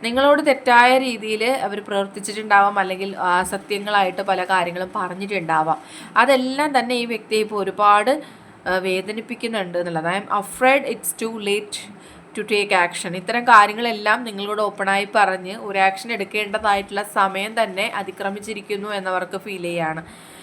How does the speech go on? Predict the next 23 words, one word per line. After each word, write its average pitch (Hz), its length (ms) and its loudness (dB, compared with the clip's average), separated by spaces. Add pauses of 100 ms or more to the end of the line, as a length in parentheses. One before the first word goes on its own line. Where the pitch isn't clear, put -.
(160)
കാരണം 220 340 4
ഇനിയെല്ലാം 247 600 2
കൈവിട്ടു 233 400 2
പോയി, 220 300 2
അതായത് 196 340 2
ഇനി 214 220 -8
അവർക്ക് 226 520 2
നിങ്ങളെ 240 240 -2
തിരിച്ച് 240 340 -4
കിട്ടില്ല 254 460 -2
എന്ന് 226 300 2
പോലും 226 440 -2
അവർക്ക് 214 260 -2
ഫീൽ 214 360 -6
ആവുന്നുണ്ട്. 165 680 -2 (520)
ഓക്കെ, 202 340 -2
"We 226 60 -10
have 240 560 4
too 262 220 -4
many 233 200 -2
differences." 185 680 -4
അവർക്ക്, 277 400 0 (380)
ആ, 233 40 4